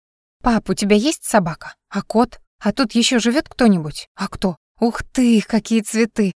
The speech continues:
А правда, что ты случайно встретился с мамой?" Влад терпеливо отвечал на все дочкины вопросы и то и дело оглядывался, опустив плечи, будто на них лежало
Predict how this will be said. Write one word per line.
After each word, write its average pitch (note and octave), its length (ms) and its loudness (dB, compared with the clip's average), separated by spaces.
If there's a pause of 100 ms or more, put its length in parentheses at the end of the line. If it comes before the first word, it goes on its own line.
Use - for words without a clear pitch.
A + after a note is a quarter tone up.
(220)
А G3+ 120 -4
правда, D#4+ 340 0
что - 220 0
ты A#3+ 120 -2
случайно A#3 640 0
встретился F#3+ 560 -4
с - 100 -4
мамой?" E3 400 -4 (480)
Влад B3 300 0
терпеливо A#3 580 0
отвечал G#3 420 0
на G3 140 2
все A3+ 220 0
дочкины F#3 500 -2
вопросы F#3+ 640 -4 (160)
и F#3 120 -6
то C4+ 140 -4
и C4 80 0
дело G#3 320 2
оглядывался, E3 840 -8 (320)
опустив - 560 -2
плечи, - 520 -2 (160)
будто G#3 360 2
на F3+ 140 2
них G#3 220 0
лежало F#3 480 0